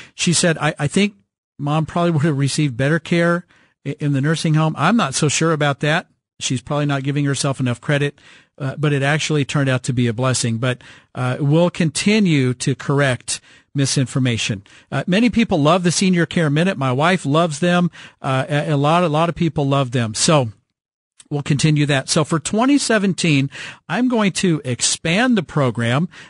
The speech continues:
I'll cover all of the great information as I always do, but we will have new guests on the program, new topics of interest, more experts sharing their knowledge and expertise with you and I. I'll also expand the footprint of Senior Care Live in twenty seventeen.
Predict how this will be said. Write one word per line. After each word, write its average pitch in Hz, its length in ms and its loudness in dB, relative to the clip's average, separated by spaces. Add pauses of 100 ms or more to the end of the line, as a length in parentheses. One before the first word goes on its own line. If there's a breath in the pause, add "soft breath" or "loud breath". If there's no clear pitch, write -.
(120)
I'll 131 160 -2
cover 151 400 0
all 196 320 2
of 202 100 0
the 170 80 0
great 151 220 2
information 143 560 0
as 143 180 0
I 151 140 2
always 170 560 2
do, 170 200 2
but 147 160 -2
we 151 160 2
will 165 140 0
have 143 280 2
new 147 360 2
guests 143 600 -2 (320 loud breath)
on 143 160 -2
the 143 100 0
program, 156 500 0
new 160 180 4
topics 160 580 0
of 117 160 0
interest, 175 640 0 (240 loud breath)
more 180 340 2
experts 190 560 -2
sharing 180 400 2
their 139 140 2
knowledge 143 400 0
and 135 80 0
expertise 240 800 0 (320 loud breath)
with 143 260 -2
you 185 420 2
and 156 160 0
I. 143 220 0
I'll 120 160 0
also 233 320 0
expand 190 540 0
the 185 60 2
footprint 185 580 0
of 120 80 -4
Senior 127 320 0
Care 123 260 -2
Live 139 340 0
in 123 120 -2
twenty 143 260 -2
seventeen. 147 560 0